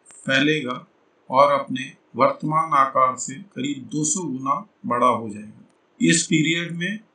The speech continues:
यह अपने आसपास के ग्रहों को अपने में समा लेगा। उसमें पृथ्वी के होने की भी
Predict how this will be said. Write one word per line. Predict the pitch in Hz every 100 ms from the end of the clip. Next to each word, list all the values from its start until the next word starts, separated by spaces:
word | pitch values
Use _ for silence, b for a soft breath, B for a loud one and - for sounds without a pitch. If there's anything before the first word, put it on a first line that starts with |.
| _ _ -
यह | 131 147
अपने | 139 156 160 -
आसपास | 143 143 - 147 143 -
के | 170
ग्रहों | 131 131 135 131
को | 127 180 - _ _ _ _
अपने | - - 151 151
में | 156
समा | - 123 120 117
लेगा। | 107 95 - _ _ _ _
उसमें | 131 - 165 170 208
पृथ्वी | - - 139 135 175 190
के | 185
होने | 160 143 151 147
की | 147 135
भी | 165 247